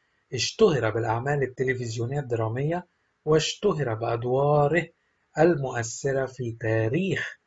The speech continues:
الدراما المصرية. ولد أحمد عبد العزيز السيد بالإسكندرية في حي محرم بيه، حصل على بكالوريوس تجارة،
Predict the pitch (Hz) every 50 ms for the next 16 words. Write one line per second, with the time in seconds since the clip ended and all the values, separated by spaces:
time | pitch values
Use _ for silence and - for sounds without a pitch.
0 | _ _ _ _ _ _ _ - 147 147 131 120 113 113 123 135 139 151 156 151
1 | 156 160 - - 170 147 127 113 110 135 143 139 131 127 135 - - 147 127 120
2 | 113 113 113 107 110 113 147 143 127 117 117 - - 151 151 165 156 143 139 135
3 | 135 127 - - 147 131 127 123 113 101 92 90 - _ _ _ _ _ _ _
4 | _ _ _ - 101 - - 156 156 147 127 - - 151 151 151 156 147 147 147
5 | 156 135 113 - - 151 147 - 143 120 113 113 110 104 110 110 113 - 113 107
6 | 113 117 117 139 143 139 - - 120 117 123 139 151 165 180 190